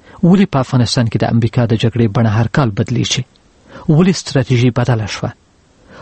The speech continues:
وروسته تر دې چې القاعده له افغانستانه پاکستان ته کډه شوه، په افغانستان کې د امریکا اهداف څه وو؟ د عراق د جګړې اغیز د افغانستان پر جګړې څه وو؟ څرنګه د عراق جګړې د افغانستان وضع ګډوډه کړه؟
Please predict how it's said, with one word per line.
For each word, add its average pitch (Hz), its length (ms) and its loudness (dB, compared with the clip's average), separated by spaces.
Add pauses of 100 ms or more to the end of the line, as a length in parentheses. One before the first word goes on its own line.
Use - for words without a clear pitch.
(120)
وروسته 165 320 2
تر - 140 0
دې 147 180 0
چې - 60 0
القاعده 131 400 0
له 131 160 2
افغانستانه 123 460 0 (100)
پاکستان 123 400 -2
ته 123 100 -2
کډه 127 320 0
شوه، 113 140 -4 (380)
په 139 60 0 (100)
افغانستان 131 480 0
کې 127 160 -2
د - 40 2 (100)
امریکا 127 300 2 (160)
اهداف 151 360 0
څه - 160 -2
وو؟ 117 120 -2 (920)
د 143 40 2 (120)
عراق 160 280 2
د - 100 6
جګړې 151 240 2 (100)
اغیز 147 300 0
د - 20 2
افغانستان 127 540 0 (140)
پر 139 100 2 (100)
جګړې 147 260 2 (100)
څه - 80 -2
وو؟ 110 120 -4 (760)
څرنګه 208 300 2
د 131 40 2 (100)
عراق 123 300 0
جګړې 123 280 2
د 127 120 -2
افغانستان 117 500 0
وضع 117 280 0
ګډوډه 135 420 0
کړه؟ 110 120 -4